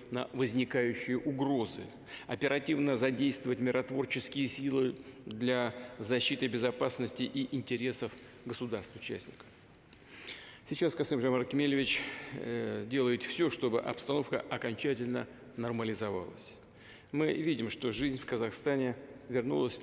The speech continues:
в стабильное, спокойное русло. В обществе всецело поддерживают курс руководства страны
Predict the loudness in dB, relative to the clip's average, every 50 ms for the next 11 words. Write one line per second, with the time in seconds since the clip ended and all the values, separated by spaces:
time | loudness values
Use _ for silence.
0 | -10 -8 -8 -2 0 0 0 0 2 2 4 4 4 4 4 2 0 -2 -4 -6
1 | -12 -16 -16 -14 -10 -8 -8 -4 -2 -2 -2 0 0 2 2 4 4 4 4 4
2 | 2 0 -2 -4 -2 0 2 2 2 2 0 -4 -8 -10 -10 -12 -12 -16 -18 -20
3 | -20 -20 -20 -20 -20 -20 -20 -10 -2 0 0 0 0 0 -2 -4 -4 -2 0 0
4 | 0 0 -2 -6 -12 -16 -4 -2 -2 -2 0 0 2 2 2 2 2 0 0 0
5 | 0 0 0 0 0 0 0 0 0 -2 -4 -4 -4 -4 -4 -6 -8 -6 -2 -2
6 | 0 2 2 2 2 2 0 -2 -4 -6 -4 -2 0 2 2 2 2 0 -2